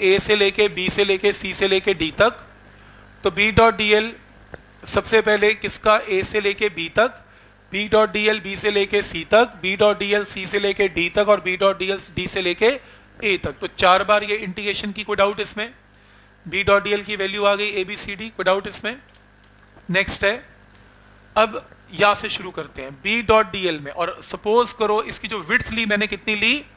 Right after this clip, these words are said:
एच। हालांकि मैं एंड में prove कर दूंगा कि ये H matter नहीं करेगा, और ये eliminate कर दूंगा मैं थोड़ी देर में कि बी के formula में एच matter नहीं करेगा,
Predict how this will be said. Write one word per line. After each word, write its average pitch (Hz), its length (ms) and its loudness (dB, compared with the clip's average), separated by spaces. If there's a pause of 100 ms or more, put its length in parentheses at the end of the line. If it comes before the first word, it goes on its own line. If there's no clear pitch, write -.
(180)
एच। - 320 -10 (800)
हालांकि 208 340 2
मैं 226 100 4
एंड 214 200 2
में 220 140 -2
prove 226 240 -8
कर 196 160 0
दूंगा 185 280 2 (680)
कि 214 60 -6
ये 214 200 2
H 202 240 -4
matter 170 260 0
नहीं 214 140 -2
करेगा, 190 420 2
और 202 220 0
ये 196 80 -2
eliminate 185 360 2
कर 160 140 -8
दूंगा 151 240 -6
मैं 151 120 -6
थोड़ी 143 220 -8
देर 147 200 -6
में 180 180 -2
कि 202 120 -4
बी 170 180 -6
के 196 120 2
formula 175 340 -4
में 185 100 0
एच 175 140 -4
matter 151 240 -2
नहीं 147 120 -12
करेगा, 104 360 -16